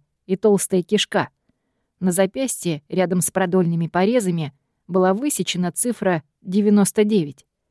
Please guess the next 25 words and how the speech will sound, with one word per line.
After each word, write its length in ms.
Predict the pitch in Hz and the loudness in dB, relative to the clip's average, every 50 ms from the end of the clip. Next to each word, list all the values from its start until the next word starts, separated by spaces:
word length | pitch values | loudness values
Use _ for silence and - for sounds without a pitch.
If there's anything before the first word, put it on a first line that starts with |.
| _ _ _ _ _ _ _ _ _ _ | _ _ _ _ _ _ _ _ _ _
Края 340 | - 185 202 196 196 202 196 | -4 0 2 2 2 2 2
порезов, 580 | - 208 208 226 262 285 226 180 160 - - _ _ _ _ | 2 0 0 0 -2 -2 -4 -4 -6 -6 -8 _ _ _ _
как 180 | - 170 - | -6 -4 -2
можете 400 | 190 190 190 165 175 165 190 190 - _ | 2 2 2 2 2 0 -4 -4 -2 _
увидеть, 560 | 208 214 208 196 190 151 131 143 - - - _ _ _ _ _ _ _ _ _ _ _ | 2 2 2 2 0 -2 -4 -8 -14 -16 -18 _ _ _ _ _ _ _ _ _ _ _
Дориан 540 | - 170 202 262 311 277 208 175 165 156 151 _ _ | -6 -4 -2 0 0 0 2 0 0 0 -4 _ _
приблизил 520 | - 175 180 165 165 175 170 151 160 160 160 | -2 0 0 2 2 2 2 2 0 -2 -4
фото 460 | - - - 254 254 - - 196 190 - | -4 -4 -6 -6 -2 0 0 -2 0 0
руки 340 | - 196 208 - - 226 214 | 0 0 0 0 0 0 0
жертвы. 480 | 196 196 175 147 - - 160 147 - _ _ _ _ _ _ _ _ _ _ _ | 2 0 0 -2 -4 -8 -12 -14 -14 _ _ _ _ _ _ _ _ _ _ _
Неровные, 680 | 170 190 214 247 277 269 226 156 156 156 151 139 135 - _ _ _ _ | 2 2 4 4 4 2 2 0 0 -2 -4 -4 -8 -12 _ _ _ _
с 140 | - - | -4 0
небольшими 720 | 190 185 175 170 196 190 - - 214 202 196 190 170 - - _ | 0 0 2 2 0 0 2 2 4 4 4 4 2 0 -6 _
зазубринами. 800 | - 165 170 214 208 214 262 220 175 170 160 156 151 147 135 - _ _ _ _ _ _ _ _ _ _ _ _ _ _ _ _ _ _ _ _ | -6 0 2 2 2 4 2 2 0 0 -2 -2 -4 -6 -8 -12 _ _ _ _ _ _ _ _ _ _ _ _ _ _ _ _ _ _ _ _
Почерк 440 | - 254 277 - - 269 247 - | 0 0 2 2 0 -2 -2 -2
тоже 300 | - - 330 294 202 180 | -2 0 2 2 2 2
не 100 | 165 175 | 0 0
совпадает 640 | 160 - 175 - - 185 180 175 180 180 175 170 - | 0 -2 -2 -2 -2 -2 -2 0 2 2 2 2 0
с 80 | - - | -2 -2
тем, 220 | - 233 233 220 | 0 2 2 2
что 200 | 185 - - 175 | 2 0 -2 -4
был 160 | 165 160 160 | -2 -2 -2
на 180 | 165 170 170 165 | 0 0 0 0
жертвах 480 | - - 214 208 196 - 190 180 - 202 | 0 2 0 0 0 -2 -4 -2 0 0
ранее. 420 | 208 226 202 160 151 143 - - | 2 2 2 0 0 -4 -6 -10